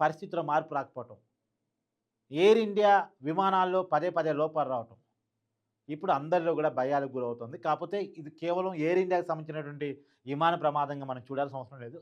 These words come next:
ఈ బోయింగ్ సంస్థకు సంబంధించినటువంటి విమాన ప్రమాదంగా మాత్రం ఖచ్చితంగా చూడాల్సిన అవసరం ఉంది. ఎందుకంటే రెండు వేల పదకొండు నుంచి ఈ బోయింగ్ విమానాలు ఏ ఎయిర్‌లైన్స్ వాడినప్పటికీ కూడా, ఏ ఎయిర్‌లైన్స్ వాడినప్పటికీ కూడా పదే పదే ప్రమాదాలకు గురవుతూనే ఉన్నాయి. కాకపోతే ఇది కొద్ది పెద్ద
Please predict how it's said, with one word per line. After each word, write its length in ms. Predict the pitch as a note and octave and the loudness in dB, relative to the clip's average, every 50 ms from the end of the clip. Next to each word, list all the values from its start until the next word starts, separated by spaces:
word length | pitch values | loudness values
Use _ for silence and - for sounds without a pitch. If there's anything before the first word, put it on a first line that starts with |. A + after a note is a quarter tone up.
| _ _ _ _ _ _ _ | _ _ _ _ _ _ _
ఈ 80 | D#3 E3+ F3 D3 A#2 C#3 | 2 2 2 2 4 6
బోయింగ్ 340 | G3 A#3 B3+ B3 - G#3 F#3+ | 8 8 8 6 0 -4 -6
సంస్థకు 320 | - F#3 F#3 - G3+ F3 E3 | -6 -6 -6 -4 -6 -4 -4
సంబంధించినటువంటి 500 | E3+ D#3+ E3 D#3 E3 D#3+ D3+ D3+ D3+ D3 C#3+ | -6 -8 -6 -8 -8 -8 -8 -8 -10 -10 -4
విమాన 160 | D3 D#3 D#3+ D#3 D3+ | -2 -2 -2 -2 -4
ప్రమాదంగా 440 | C#3+ C#3 C#3+ C3+ C3+ C#3 C3+ B2+ B2+ B2 | -4 -4 -4 -6 -6 -8 -8 -8 -8 -8
మాత్రం 180 | A#2+ A#2 C#3+ A#2+ | -10 -12 -10 -12
ఖచ్చితంగా 320 | B2+ B2 - _ C3 C3 B2+ A#2 | -12 -12 -12 _ -18 -18 -16 -10
చూడాల్సిన 280 | B2 A#2 A#2 A2+ A#2+ A#2 | -8 -8 -8 -8 -10 -16
అవసరం 180 | A2+ A2+ B2 A#2+ | -16 -16 -16 -18
ఉంది. 140 | A#2+ C#3+ F3+ E3 _ _ _ - _ - D#3 | -16 -16 -18 -18 _ _ _ -20 _ 0 0
ఎందుకంటే 300 | F3+ G3 F3 G#3+ G3+ G#3 F3+ D#3+ | 0 2 2 2 2 2 2 0
రెండు 160 | E3+ F#3 G3+ F#3+ G3 | 0 0 0 4 4
వేల 140 | F#3+ F#3 F3+ F3+ E3 | 4 4 4 4 4
పదకొండు 320 | D#3+ E3 - E3+ D#3+ D#3+ E3+ | 2 2 0 -4 -6 -6 -8
నుంచి 140 | E3+ F3 F3 | -6 -4 -4
ఈ 40 | D#3 C#3 | -2 0
బోయింగ్ 220 | D3+ E3 E3+ E3 D#3+ | 0 -2 -2 -4 -6
విమానాలు 320 | D#3 D#3 D3 C#3 C3 A2+ G#2 _ _ _ _ _ _ - | -4 -4 -2 -2 -4 -6 -10 _ _ _ _ _ _ 2
ఏ 160 | C#3 F3+ G#3 A3+ A#3+ A#3 G#3 G#3 | 6 10 10 10 10 10 10 10
ఎయిర్‌లైన్స్ 400 | A3 A3 A3 A3+ A3+ G#3 G3 G3 F3+ | 10 10 8 6 2 2 0 2 4
వాడినప్పటికీ 560 | F3 F3 F3 E3+ D#3+ - E3+ D#3 D3 - D#3 C#3 B2 | 4 4 2 -2 -4 -2 -4 -6 -6 -8 -10 -6 -4
కూడా, 160 | D3 D#3 F3 D#3 - _ _ _ _ _ _ _ _ _ _ _ _ _ _ _ _ _ _ _ _ | 2 2 2 2 0 _ _ _ _ _ _ _ _ _ _ _ _ _ _ _ _ _ _ _ _
ఏ 140 | C3+ D3+ F3 F3+ F3+ E3+ E3+ | 0 4 6 6 6 6 4
ఎయిర్‌లైన్స్ 400 | F3+ F#3+ F3+ F#3+ F#3+ F#3+ - F3 E3 | 4 2 2 0 -2 -4 -6 -2 0
వాడినప్పటికీ 400 | D3+ D3+ D3+ D3+ - D3+ D3+ C3 D#3 | 0 0 0 -2 -6 -6 -6 -4 -2
కూడా 100 | E3+ - - | -2 0 0
పదే 180 | D#3 D3+ E3+ F3 C#3 | 0 0 0 0 0
పదే 140 | D#3 D3 D#3 D3+ D3 | 0 0 0 -2 -2
ప్రమాదాలకు 400 | C#3+ C3+ C#3+ C#3+ C#3+ C#3 C3 A2 B2+ | -4 -2 -2 -2 -2 -2 -4 -4 -4
గురవుతూనే 400 | C3+ C#3+ D3 D3 D3+ C#3+ C3 B2+ A#2+ | -2 -2 -2 -4 -6 -10 -10 -12 -12
ఉన్నాయి. 180 | B2 D3+ - _ _ _ _ _ _ - | -14 -16 -16 _ _ _ _ _ _ 4
కాకపోతే 220 | E3+ F#3 G3 A3+ A#3 G#3 - - E3+ | 4 4 6 4 2 2 0 -4 -6
ఇది 120 | F#3 G#3 B3 A#3+ A#3+ - | -4 -4 -4 -4 -2 -4
కొద్ది 160 | F#3 E3+ F3+ F3 | -4 -4 -2 -2
పెద్ద 140 | D#3 C#3 C3 | -2 0 0